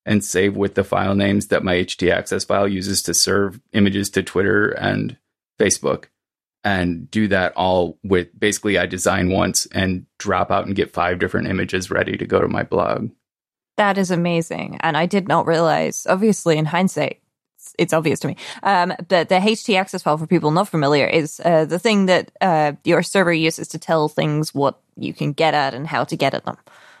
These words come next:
Speaker 2: And, uh, I've never thought of using it to tell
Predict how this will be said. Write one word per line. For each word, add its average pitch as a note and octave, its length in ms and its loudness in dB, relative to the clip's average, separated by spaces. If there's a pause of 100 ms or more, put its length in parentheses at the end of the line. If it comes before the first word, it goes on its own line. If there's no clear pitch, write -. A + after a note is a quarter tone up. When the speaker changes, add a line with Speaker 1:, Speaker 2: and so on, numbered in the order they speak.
(140)
Speaker 2:
And, D#3 340 2
uh, G2+ 340 0
I've E3 300 0 (120)
never F3+ 280 2
thought G3 300 0
of G3 160 0
using F#3 340 2
it - 180 0
to E3 100 -8
tell E3 460 0